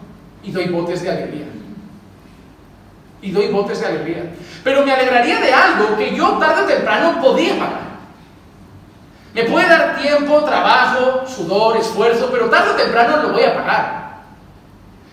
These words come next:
Pero lo que ha sido perdonado aquí es algo impagable.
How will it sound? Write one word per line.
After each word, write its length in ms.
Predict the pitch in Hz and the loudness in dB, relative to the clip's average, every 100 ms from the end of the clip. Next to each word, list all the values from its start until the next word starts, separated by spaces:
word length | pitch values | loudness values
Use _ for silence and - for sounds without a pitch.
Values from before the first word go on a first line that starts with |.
| - | -2
Pero 200 | 302 294 | 4 4
lo 120 | 285 | 4
que 80 | 330 | 2
ha 80 | 392 | 0
sido 360 | - 381 359 | 0 2 2
perdonado 460 | 285 254 233 262 294 | 2 2 2 0 0
aquí 220 | - 311 | -2 -2
es 120 | 330 294 | -2 2
algo 640 | 294 330 370 - - - - - - | 2 2 0 -2 -8 -14 -18 -20 -8
impagable. 720 | 349 339 339 330 339 370 359 | -4 2 4 6 6 6 4